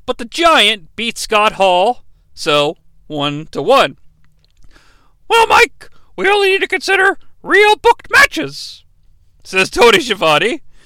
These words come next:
I think that's an oxymoron, Tony. Let's take a look. Real booked matches. No, I, I'm sorry, Tony. No points for you.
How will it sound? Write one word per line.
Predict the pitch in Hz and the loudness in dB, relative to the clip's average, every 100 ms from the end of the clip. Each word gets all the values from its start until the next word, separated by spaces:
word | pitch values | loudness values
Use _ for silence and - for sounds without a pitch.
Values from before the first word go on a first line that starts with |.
| _ _ _ _ _ _ _ _ _ _ | _ _ _ _ _ _ _ _ _ _
I | 302 320 | 2 4
think | 370 339 | 2 2
that's | 349 | 0
an | 330 | -2
oxymoron, | 269 247 285 - 277 226 226 202 160 147 143 | 0 4 4 2 -4 2 4 4 4 0 -2
Tony. | 180 170 202 | -2 -2 -2
Let's | 330 - | -4 -4
take | - 339 294 | -8 -6 -4
a | |
look. | 247 - - - - | -4 -8 -18 -20 -20
Real | 156 165 294 311 320 311 - | -20 -10 -6 0 0 0 -8
booked | 151 269 262 - - - - - | 2 4 4 -2 -20 -20 -20 -8
matches. | 220 202 - 135 131 - - | -2 -2 -4 -14 -16 -20 -18
No, | 180 233 247 247 247 247 247 - | -8 -2 0 0 0 0 -2 -4
I, | 214 226 220 196 190 | -4 -2 -2 -4 -6
I'm | 165 | -6
sorry, | - 147 127 127 123 | -6 -4 -4 -4 -10
Tony. | 151 131 127 135 | -12 -12 -12 -12
No | 151 160 | -8 -10
points | - 139 - | -8 -12 -12
for | 143 | -14
you. | 143 233 220 | -8 -2 0